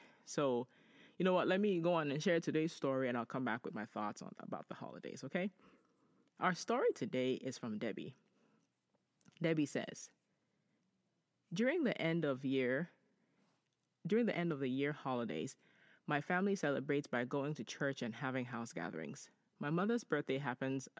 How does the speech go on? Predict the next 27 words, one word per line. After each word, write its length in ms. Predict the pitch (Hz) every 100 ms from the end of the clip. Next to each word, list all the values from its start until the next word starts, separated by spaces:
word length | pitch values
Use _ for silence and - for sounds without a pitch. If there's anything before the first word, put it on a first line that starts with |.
| -
during 220 | 139 135
the 80 | 120
holidays, 600 | 113 120 110 101 110 - _ _ _ _ _ _ -
and 200 | 165 160
so 160 | 170
we 120 | 170
often 300 | - 180 202
have 160 | 185 156
a 60 | 120
party 360 | - 135 135
and 120 | 123
invite 380 | 117 113 127 127 -
our 140 | 113
families 500 | - 123 120 120 110
and 140 | 110
friends 280 | 113 113 107
over. 280 | 67 - - - _ _ _ _ _ _ _ _ _ _ _ - -
I 80 |
also 240 | 247 269 285
spend 280 | - 220 202
a 20 |
lot 240 | 196 202 190
of 100 | 180
time 360 | - 160 151
going 180 | 127 120
to 80 | -
parties 580 | - - 92 80 156